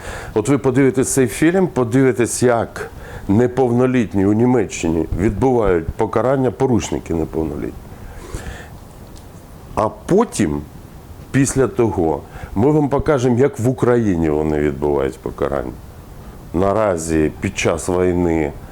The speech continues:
одна справа, ми ще не знімали. Це ми знімали раніше, але ви просто порівняйте. І ми зняли ці фільми для того, щоб ви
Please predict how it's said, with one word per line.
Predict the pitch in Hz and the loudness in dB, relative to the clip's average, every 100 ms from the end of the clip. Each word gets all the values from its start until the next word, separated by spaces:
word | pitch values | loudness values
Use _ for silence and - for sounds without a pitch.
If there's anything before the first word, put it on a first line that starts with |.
| - - - - | -16 -14 -16 -8
одна | - 85 90 90 | -4 -2 2 0
справа, | 92 - 117 135 127 | 0 0 0 2 0
ми | 104 92 | 0 0
ще | - 85 | 0 0
не | 90 | 0
знімали. | 85 92 98 85 87 107 127 - - - - - - - - - - | 0 2 2 2 0 -2 -4 -12 -18 -18 -18 -18 -18 -20 -18 -18 -12
Це | - 107 | 0 2
ми | 95 | 4
знімали | 85 95 87 87 85 | 2 2 2 2 2
раніше, | 85 85 101 131 - 139 - | 2 2 2 2 0 0 0
але | 92 98 113 | 0 4 4
ви | 107 | 2
просто | - 127 143 - | 2 0 0 -2
порівняйте. | 101 101 101 107 104 85 98 | -2 2 2 4 2 2 2
І | |
ми | 107 127 | 4 2
зняли | 110 113 110 98 | 2 2 2 0
ці | 87 - | -2 -2
фільми | 90 - 117 90 87 | -2 2 2 2 2
для | 87 90 | 2 0
того, | - 113 170 170 - - - | 2 0 2 -2 -6 -12 -14
щоб | - 127 110 | -2 2 2
ви | 92 95 120 160 | 0 2 4 2